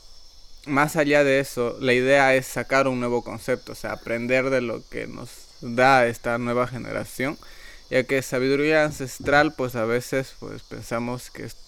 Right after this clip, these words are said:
todo lo antiguo, pero también lo nuevo, lo que se ha transformado, también creo que es algo interesante que lo podemos como converger en esto, en estos episodios que vamos de aquí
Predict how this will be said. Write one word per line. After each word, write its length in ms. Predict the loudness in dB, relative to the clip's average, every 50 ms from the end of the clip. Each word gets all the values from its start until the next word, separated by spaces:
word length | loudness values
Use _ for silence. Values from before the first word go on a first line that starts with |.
| -6
todo 240 | -2 0 2 2 2
lo 120 | 2 2
antiguo, 400 | 0 -2 -2 -4 -2 0 0 -2
pero 240 | 0 0 -2 -2 -2
también 340 | -4 -4 -4 -4 -4 -2 -2
lo 100 | -2 -2
nuevo, 400 | -2 -2 0 0 0 2 0 0
lo 180 | 0 -2 -4 -6
que 140 | -8 -10
se 120 | -10 -10 -10
ha 40 | -10
transformado, 680 | -10 -12 -12 -12 -12 -10 -6 -2 0 0 0 0 -2
también 380 | -4 -8 -8 -6 -6 -6 -6 -6
creo 280 | -6 -6 -6 -6 -6
que 220 | -6 -6 -4 -4 -4
es 140 | -6 -8 -14 -20 -20 -20 -20 -20 -20 -20 -20 -20 -12
algo 220 | -6 -4 -2 0 0
interesante 840 | 0 0 0 -2 -2 -2 -2 -2 -2 -2 -2 -2 -2 -4 -4 -4 -8 -12 -10
que 220 | -6 -4 -4 -4
lo 220 | -4 -4 -2 -4 -4
podemos 580 | -2 -2 -2 0 0 0 0 -2 -4 -6 -8
como 260 | -12 -12 -10 -10 -12 -8
converger 840 | -8 -6 -6 -6 -6 -6 -6 -8 -10 -8 -2 2 4 4 2 2 -4 -12 -20 -20 -20 -20 -20 -20 -20 -20 -20 -20 -20 -20 -20 -20 -16 -8
en 220 | -6 -4 -2 0 0
esto, 640 | 0 0 0 -4 -4 0 2 4 4 4 2 0 -2 -4
en 120 | -2 -2
estos 260 | -2 0 0 0 0
episodios 540 | 0 0 -2 -4 -2 0 2 2 2 0 -2
que 80 | -4 -4
vamos 320 | -2 0 0 0 0 0
de 80 | -2 -2
aquí 320 | -4 -2 0 0 0 0